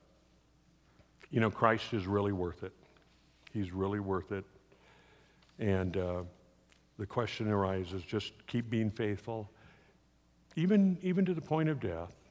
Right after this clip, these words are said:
keep being faithful. He's really worth it. Let's go ahead and close in prayer. Father, I just want to thank you so much for your word.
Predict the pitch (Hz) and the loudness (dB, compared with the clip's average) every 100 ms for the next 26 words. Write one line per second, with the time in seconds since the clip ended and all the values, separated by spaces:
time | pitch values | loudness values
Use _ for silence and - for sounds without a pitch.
0 | _ _ _ _ _ _ - 120 104 107 | _ _ _ _ _ _ -8 -6 0 0
1 | 101 101 92 - 98 98 _ _ _ - | 0 -2 -6 -8 -12 -14 _ _ _ -6
2 | 104 87 95 92 90 90 - - 98 90 | -4 -2 -2 0 -2 -6 -12 -10 -8 -6
3 | 98 - 120 117 - 101 95 95 107 95 | -10 -10 -6 -4 -2 -2 0 -4 -4 -4
4 | 90 90 107 98 95 - - - - - | -4 -6 -6 -6 -8 -16 -20 -20 -20 -14
5 | - - - - - - - - - 120 | -10 -8 -10 -16 -20 -20 -20 -4 4 6
6 | 117 107 95 - - - - - - - | 6 2 0 -10 -20 -20 -20 -20 -8 0
7 | - - 135 110 92 127 127 - 104 - | 2 4 4 4 4 2 2 2 -2 0
8 | 120 113 117 - - 107 95 98 101 117 | 2 2 2 -2 -4 -2 0 0 2 2
9 | 104 98 | 2 0